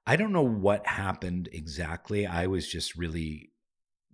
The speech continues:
depressed and feeling lost and really anxious. And I had an incident where I, um, uh,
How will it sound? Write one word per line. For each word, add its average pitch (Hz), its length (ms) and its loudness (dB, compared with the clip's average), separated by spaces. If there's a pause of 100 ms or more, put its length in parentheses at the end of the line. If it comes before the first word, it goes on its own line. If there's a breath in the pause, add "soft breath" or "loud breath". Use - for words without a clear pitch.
(140)
depressed - 640 2
and 90 120 0
feeling 90 340 -2
lost 85 500 -2
and 80 120 -6
really 85 260 -2
anxious. 87 760 -4
And 76 500 -6 (640 loud breath)
I 85 160 0
had 85 320 2
an 82 120 4
incident 80 880 0
where 78 460 -2 (100)
I, 78 500 -4 (120)
um, 73 600 -4 (1500 loud breath)
uh, 73 440 -6